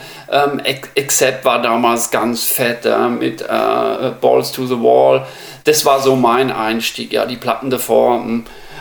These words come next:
Aber das war so, und A C D C, Fly on the Wall, Iron Maiden, und das war eigentlich so der Startpunkt, wo ich dann, wow, und dann hast du angefangen mit deinem Taschengeld, wo du durchs Zeitung austragen verdient hast,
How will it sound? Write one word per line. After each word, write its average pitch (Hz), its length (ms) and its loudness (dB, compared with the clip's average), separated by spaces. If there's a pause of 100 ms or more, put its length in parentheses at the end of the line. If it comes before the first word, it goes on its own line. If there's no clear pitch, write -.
Aber 123 220 0 (100)
das 117 260 0
war 123 160 6
so, 120 480 0 (560)
und 123 540 2
A 131 180 0
C 131 160 2
D 135 160 -2
C, 147 180 -2
Fly 127 280 2
on 135 180 4
the 131 100 2
Wall, 131 360 6 (120)
Iron 131 220 0
Maiden, 135 380 0
und 127 300 0
das 135 240 0
war 156 160 2
eigentlich 180 260 -2
so 170 100 -2
der 135 220 4
Startpunkt, 135 720 -2
wo 135 120 2
ich 131 60 -2
dann, 120 260 -4
wow, 135 320 2
und 123 40 -4
dann 135 160 0
hast 135 160 0
du 151 60 0
angefangen 135 420 -2
mit 127 160 -4
deinem 127 380 -2
Taschengeld, 135 640 0
wo 120 80 -4
du 127 80 0
durchs 127 280 0
Zeitung 127 320 0
austragen 127 460 0
verdient 135 480 -2
hast, 131 260 -2